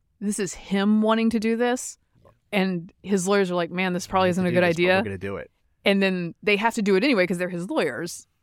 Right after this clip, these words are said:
Speaker 1: Like, they can
Speaker 2: It's,
Speaker 1: advise
Speaker 2: it's,
Speaker 1: him, but they can't tell him not to do idiotic things.
Speaker 2: it's, yeah, and it's also in the same spirit of their trying to sue the poor blind computer repairman
Speaker 1: Oh my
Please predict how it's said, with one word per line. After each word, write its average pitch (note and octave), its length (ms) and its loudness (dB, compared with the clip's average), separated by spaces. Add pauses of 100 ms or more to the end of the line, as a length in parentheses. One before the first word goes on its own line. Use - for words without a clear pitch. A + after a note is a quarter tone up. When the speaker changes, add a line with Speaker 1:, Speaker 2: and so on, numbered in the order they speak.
(100)
Speaker 1:
Like, G3 280 -2
they B3 100 2
can - 160 4
Speaker 2:
It's, G#3 100 0
Speaker 1:
advise C4 340 2
Speaker 2:
it's, - 100 -2
Speaker 1:
him, E3+ 200 0
but F3 120 0
they G#3 120 2
can't A#3+ 240 -4
tell G#3 180 0
him F#3 140 -2
not E3+ 180 -4
to F3 60 -14
do D#3 140 -8
idiotic D3+ 480 -8
things. F#3+ 240 -10
Speaker 2:
it's, D#3 180 -4
yeah, A2 260 -2 (200)
and C3+ 180 -6
it's D3+ 200 -6
also D#3 380 2
in B2+ 120 -4
the A#2+ 40 -8
same B2+ 280 -6
spirit B2 500 -4
of A2 320 -8
their A2+ 400 -4
trying A#2+ 360 -2
to - 100 -12
sue A#2+ 420 -4 (460)
the - 80 -10
poor A#2+ 400 -2
blind A#2 420 -4
computer A#2 400 -4
repairman G#2+ 760 -2
Speaker 1:
Oh - 200 -18
my - 80 -20